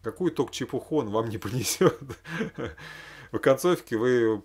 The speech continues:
полные напихавшие, знаете, как это, есть образ библейский, камни есть или хлеб, да? Как дьявол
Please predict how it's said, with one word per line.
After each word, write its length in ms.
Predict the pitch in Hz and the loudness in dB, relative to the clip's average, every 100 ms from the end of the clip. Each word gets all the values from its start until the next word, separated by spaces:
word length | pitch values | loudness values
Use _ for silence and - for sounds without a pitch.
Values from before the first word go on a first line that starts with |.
| _ | _
полные 400 | 151 156 120 110 | 8 8 8 2
напихавшие, 640 | 113 - 143 139 120 - | 2 0 0 2 0 -2
знаете, 200 | 113 135 - | -4 -6 -4
как 220 | - - | -4 -2
это, 160 | 90 | -4
есть 280 | 101 147 147 | -2 -2 0
образ 280 | 117 87 85 | 0 0 -4
библейский, 680 | 92 104 104 85 - 82 80 | -4 0 0 0 -4 -6 -6
камни 360 | - 160 139 | 2 2 2
есть 320 | 87 82 78 90 | -4 -6 -6 -6
или 160 | 95 | -6
хлеб, 360 | 110 107 82 71 | -4 -4 -6 -6
да? 240 | 90 135 - _ _ _ _ _ - - | -6 -6 -10 _ _ _ _ _ -18 -12
Как 180 | 90 82 | -12 -2
дьявол 440 | 104 104 85 78 | 4 4 4 -6